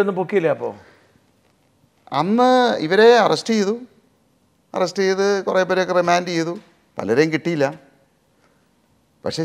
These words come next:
Speaker 2: ശിക്ഷിച്ചില്ല ആരെയും.
Speaker 1: അതിന് തെളിയിക്കാൻ പറ്റിയില്ല.
Speaker 2: ഇതൊക്കെ, ഇതാണല്ലോ ഇതിൻ്റെ പ്രശ്നം, ഭീഷണിയല്ലേ, സാക്ഷികളെ ഭീഷണിയാണല്ലോ. ആരാ സാക്ഷി പറയുക ഇങ്ങനെയുള്ളവരെയൊക്കെ എതിരായിട്ട്? രാഷ്ട്രീയക്കാരാണല്ലോ ഇതൊക്കെ ചെയ്യുന്നത്.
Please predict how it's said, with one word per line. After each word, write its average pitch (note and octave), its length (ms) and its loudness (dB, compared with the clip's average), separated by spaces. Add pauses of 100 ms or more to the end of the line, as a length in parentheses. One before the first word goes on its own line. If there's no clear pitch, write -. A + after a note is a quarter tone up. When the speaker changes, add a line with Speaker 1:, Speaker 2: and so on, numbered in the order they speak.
Speaker 2:
ശിക്ഷിച്ചില്ല F3 500 0
ആരെയും. E2 200 -6 (200)
Speaker 1:
അതിന് F#3+ 240 -2 (600)
തെളിയിക്കാൻ E3 360 2
പറ്റിയില്ല. A2+ 300 -8 (500)
Speaker 2:
ഇതൊക്കെ, E3 360 0 (220)
ഇതാണല്ലോ D#3+ 440 0
ഇതിൻ്റെ D3 220 0
പ്രശ്നം, A#2 340 -8
ഭീഷണിയല്ലേ, D#3 580 -4 (600)
സാക്ഷികളെ D#3+ 560 2
ഭീഷണിയാണല്ലോ. A#2+ 640 -4 (380)
ആരാ E3+ 160 2
സാക്ഷി C#3 440 -4
പറയുക C3 240 -2 (120)
ഇങ്ങനെയുള്ളവരെയൊക്കെ G2 580 -4
എതിരായിട്ട്? E2+ 400 -10 (460)
രാഷ്ട്രീയക്കാരാണല്ലോ C#3+ 880 2 (600)
ഇതൊക്കെ A#2+ 280 -4
ചെയ്യുന്നത്. G#2 360 -4